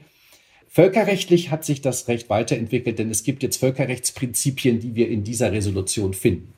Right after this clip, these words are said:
vom achten Dezember neunzehnhundertsechsundvierzig. Und es ist eben auch der moralische Anspruch, dass wir sagen, das, was hier am Ende des Zweiten Weltkriegs geschehen ist,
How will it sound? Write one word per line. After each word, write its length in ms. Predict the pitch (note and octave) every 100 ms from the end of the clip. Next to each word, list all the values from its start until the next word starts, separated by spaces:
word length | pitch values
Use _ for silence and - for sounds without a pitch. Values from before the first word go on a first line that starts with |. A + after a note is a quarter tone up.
| _
vom 220 | - G#2
achten 300 | G#2+ G#2 -
Dezember 440 | G2+ F#2 A2 G2 F#2
neunzehnhundertsechsundvierzig. 1040 | F#2 - F#2 F2 - F#2 - G2+ - G2 _ _ - - - _ _ _ - -
Und 160 | C#3+ D#3+
es 140 | C#3+
ist 140 | D#3+ -
eben 220 | D#3 D3+
auch 220 | C3+ C3+
der 100 | B2
moralische 680 | A2+ G2+ F#2 G#2 F#3 F3+ F3+
Anspruch, 560 | D3+ D#3+ - D3+ C#3 - _ _
dass 180 | A#2 G#2+
wir 120 | A#2
sagen, 480 | G#2 A2+ B2+ B2+ B2 _ _ _ _ -
das, 220 | D#3 F3+
was 160 | D#3+
hier 340 | - D#3+ D#3 -
am 140 | C3
Ende 200 | C#3 F3
des 160 | E3+ -
Zweiten 320 | C#3+ C3+ C3+
Weltkriegs 480 | B2 B2+ B2+ A2 -
geschehen 460 | A#2 - B2 B2
ist, 320 | A2+ A2+ -